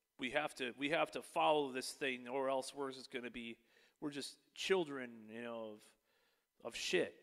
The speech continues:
you know, just of death and destruction because we don't follow this God. And, and the irony is that people that follow God are the most destructive people on the planet a lot of the time, or they purport to follow God.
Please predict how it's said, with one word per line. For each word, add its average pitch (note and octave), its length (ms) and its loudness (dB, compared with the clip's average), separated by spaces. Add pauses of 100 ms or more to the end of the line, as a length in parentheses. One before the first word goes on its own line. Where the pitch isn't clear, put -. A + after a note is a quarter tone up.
you A#2+ 80 -4
know, A2 380 -4
just - 240 -8
of B2+ 140 -4 (120)
death - 600 -4
and B2 100 -14
destruction B2 600 -2 (100)
because G#2+ 440 -10 (520)
we C#3 80 6
don't C#3 180 2
follow B2 480 8
this A2 140 -2
God. A2 460 2
And, B2 220 -2
and F3 100 2
the C3+ 100 8
irony B2 460 6
is A2+ 120 -4
that A#2 160 -2 (340)
people B2+ 280 -2
that G2+ 100 -10
follow A2+ 500 -2
God A#2 440 -2
are G#2+ 80 -6
the G#2+ 80 -8
most A2+ 260 -6
destructive A2+ 560 -6
people G#2+ 340 -4
on G2+ 140 -10 (100)
the - 60 -16
planet B2 520 0
a A2 40 -10
lot A2 180 -6
of G#2 60 -8
the G#2 60 -12
time, G2+ 340 -12 (760)
or C#3+ 160 4
they A#2+ 100 0
purport - 480 2
to B2 100 -8
follow G2 380 -6
God. G#2+ 100 -16